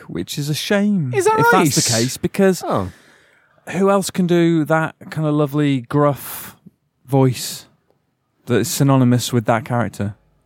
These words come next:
Speaker 2: Uh, I mean, you, you can get another gruff voice easily, but I think the, yeah, the John Marston
Speaker 1: It's quite
Speaker 2: voice is, it is
Speaker 1: distinctive.
Speaker 2: quite distinct,
Speaker 1: Yeah.
Speaker 2: yeah, yeah.
Speaker 3: Yeah.
Speaker 2: Um, so, yeah, we know that this is taking place twelve years before Red Dead Redemption.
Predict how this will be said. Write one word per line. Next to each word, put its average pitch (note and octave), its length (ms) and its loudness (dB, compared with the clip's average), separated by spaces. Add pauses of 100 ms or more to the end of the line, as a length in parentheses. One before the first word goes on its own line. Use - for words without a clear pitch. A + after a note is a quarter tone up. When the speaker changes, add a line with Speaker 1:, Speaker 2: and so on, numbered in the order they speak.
(140)
Speaker 2:
Uh, - 60 -12 (260)
I D3+ 80 0
mean, D3 180 2
you, F3+ 120 2
you C4 180 0
can C#4+ 180 0
get D4 200 0
another F3 320 2
gruff C#3 240 0
voice F3+ 360 0
easily, C3+ 340 0
but C#3 640 -2 (400)
I E3+ 100 2
think E3+ 220 2
the, E3 100 2
yeah, E3 160 4
the C3+ 100 -4
John D#3 220 2
Marston D3 320 2
Speaker 1:
It's C#3 60 0
quite C#3+ 140 2
Speaker 2:
voice B2+ 100 -2
is, A#2+ 60 -4
it B2+ 80 -4
is A#2+ 40 -6
Speaker 1:
distinctive. C#3+ 400 0
Speaker 2:
quite C#3+ 180 0
distinct, A2+ 340 -6
Speaker 1:
Yeah. A2+ 120 -2
Speaker 2:
yeah, G#2+ 80 -4
yeah. G2+ 280 0 (200)
Speaker 3:
Yeah. B2 80 -18 (520)
Speaker 2:
Um, C3+ 480 2
so, F3 460 0
yeah, F#3+ 160 0
we F#3+ 120 0
know G3+ 220 2
that G3 100 -6
this G3 200 -4
is F3+ 100 -8
taking F#3 360 -2
place F3+ 280 -2
twelve F#3+ 420 0
years F3 240 0
before D#3 420 2
Red D3+ 200 0
Dead C#3 180 0
Redemption. C3 560 -2